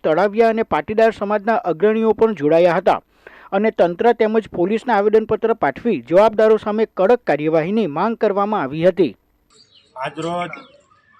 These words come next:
Speaker 2: સોશિયલ મીડિયાના માધ્યમથી મધ્યપ્રદેશના ઉજ્જૈન જિલ્લાની અંદર માકડોન ગામ આવેલું છે.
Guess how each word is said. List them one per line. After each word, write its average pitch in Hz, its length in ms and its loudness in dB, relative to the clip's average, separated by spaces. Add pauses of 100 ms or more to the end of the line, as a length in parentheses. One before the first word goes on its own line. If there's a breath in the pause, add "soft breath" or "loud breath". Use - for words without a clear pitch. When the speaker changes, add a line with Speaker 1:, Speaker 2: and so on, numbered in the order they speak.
(200)
Speaker 2:
સોશિયલ 151 380 -12
મીડિયાના 160 360 -8
માધ્યમથી 147 680 -8 (1120)
મધ્યપ્રદેશના 156 1120 -8 (520)
ઉજ્જૈન 139 300 -8
જિલ્લાની 147 420 -10
અંદર 147 200 -10
માકડોન 131 540 -10
ગામ 120 280 -8
આવેલું 98 360 -16
છે. - 80 -20